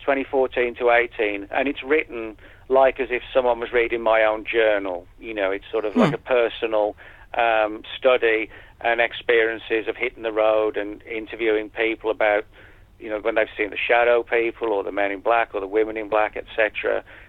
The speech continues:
Speaker 1: So it's like me sort of jumping in the car, you know, and heading out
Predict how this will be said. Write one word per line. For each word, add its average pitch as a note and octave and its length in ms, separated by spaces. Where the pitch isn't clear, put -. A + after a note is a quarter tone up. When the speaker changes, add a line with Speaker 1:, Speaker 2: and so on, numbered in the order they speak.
Speaker 1:
So E3+ 60
it's F3 120
like F3 160
me C#3+ 280
sort C#3+ 140
of B2 100
jumping C3 300
in B2+ 100
the A#2+ 60
car, A#2+ 400
you B2 100
know, A2+ 200
and A#2 80
heading A2+ 300
out A2+ 220